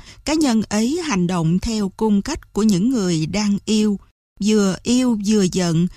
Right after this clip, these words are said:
vừa cảm thấy mềm lòng, vừa không muốn khoan nhượng, vừa muốn phụ thuộc, vừa không muốn phụ thuộc, vừa thờ ơ, vừa quan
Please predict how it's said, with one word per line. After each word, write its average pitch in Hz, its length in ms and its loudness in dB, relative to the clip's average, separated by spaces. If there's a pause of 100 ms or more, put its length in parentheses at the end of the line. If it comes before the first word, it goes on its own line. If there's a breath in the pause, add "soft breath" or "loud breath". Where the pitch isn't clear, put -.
(200 loud breath)
vừa 214 240 2
cảm 196 260 0
thấy 262 420 -2
mềm 208 240 2
lòng, 180 340 0 (280 loud breath)
vừa 208 420 2
không 226 420 2
muốn 254 340 0
khoan 254 400 -2
nhượng, 175 400 0 (360 loud breath)
vừa 226 160 6
muốn 240 420 2
phụ 185 400 -2
thuộc, 185 340 -4 (300 loud breath)
vừa 202 360 2
không 233 400 2
muốn 262 340 -2
phụ 170 360 -4
thuộc, 185 340 -4 (340 loud breath)
vừa 208 400 0
thờ 196 460 -4
ơ, 240 300 -2 (260 loud breath)
vừa 196 420 2
quan 226 340 -2